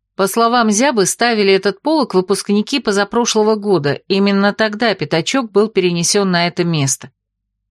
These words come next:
Собственно, место для дуэли переносилось постоянно, по мере обнаружения его администрации Академии. А администрация временами отчаивалась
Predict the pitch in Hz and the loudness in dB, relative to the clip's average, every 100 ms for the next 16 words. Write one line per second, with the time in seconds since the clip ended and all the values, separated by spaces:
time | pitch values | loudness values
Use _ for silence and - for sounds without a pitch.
0 | _ - - 285 - 269 247 233 285 277 | _ -6 -4 -2 -2 2 2 4 2 2
1 | 226 208 214 202 240 277 254 240 220 214 | 0 2 0 2 0 0 -2 -2 0 0
2 | 214 247 233 226 - 220 226 233 220 147 | 0 0 0 0 -4 -2 -2 0 0 0
3 | 127 _ _ _ _ _ - 269 359 330 | -6 _ _ _ _ _ -2 0 2 2
4 | 202 165 175 180 202 277 254 240 220 208 | 2 0 0 0 0 2 4 2 2 2
5 | 214 180 160 165 - 175 170 - 165 165 | 0 0 -2 -4 -2 -2 0 0 0 0
6 | 165 151 135 131 113 _ _ _ _ _ | -2 -2 -4 -4 -10 _ _ _ _ _
7 | _ _ 175 196 202 226 247 - 349 339 | _ _ 0 2 2 2 2 0 -2 0
8 | 160 123 _ _ _ 180 220 233 233 240 | -2 -4 _ _ _ -4 0 2 2 2
9 | 208 156 151 - 302 294 277 269 - | 0 -2 -2 -2 0 0 -2 -2 -4